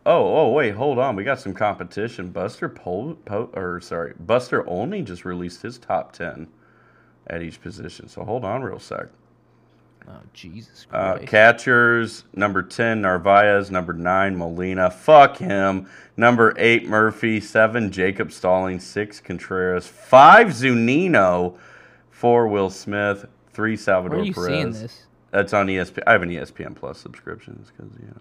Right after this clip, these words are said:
Speaker 1: I'm with Verizon. Number two, Real
Speaker 2: Money
Speaker 1: Muto.
Speaker 2: bags.
Speaker 1: Number one, Yasmani Grandal.
Speaker 2: That's tough.
Speaker 1: Uh, let's, let's just go down to shortstop. Actually, let me go to second base real quick. Uh, look,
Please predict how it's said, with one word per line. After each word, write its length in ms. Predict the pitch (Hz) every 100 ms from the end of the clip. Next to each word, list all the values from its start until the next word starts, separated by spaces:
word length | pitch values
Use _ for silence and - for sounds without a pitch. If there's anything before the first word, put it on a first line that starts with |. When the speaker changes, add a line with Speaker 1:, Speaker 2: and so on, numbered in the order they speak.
| -
Speaker 1:
I'm 80 | 98
with 220 | 98 -
Verizon. 500 | 98 98 98 101 104 _ - - _ 110
Number 180 | 107
two, 240 | 101 - 110
Real 240 | 104 101
Speaker 2:
Money 160 | 90 92
Speaker 1:
Muto. 380 | 98 101 98 98
Speaker 2:
bags. 100 | -
Speaker 1:
Number 360 | 98 101 110 98
one, 300 | 87 92 92
Yasmani 640 | 87 87 - 87 90 87
Grandal. 680 | 87 87 85 87 87 87 85 _ _ _ _ _ _ _ _ _ _ _ _
Speaker 2:
That's 220 | 104 -
tough. 320 | - 123 123 _ _ _ _ -
Speaker 1:
Uh, 340 | 92 92 90
let's, 400 | 90 107 - - - -
let's 200 | 127 123
just 140 | 117
go 140 | 113 101
down 220 | 92 90
to 60 | 85
shortstop. 680 | - 80 - - - - - _ _
Actually, 300 | 117 131 -
let 60 | 277
me 40 | 294
go 40 |
to 60 | 165
second 280 | - 98 87
base 220 | 90 98
real 180 | 117 113
quick. 340 | 135 131 127 - _ _ _ -
Uh, 360 | 123 131 127 131
look, 340 | 135 101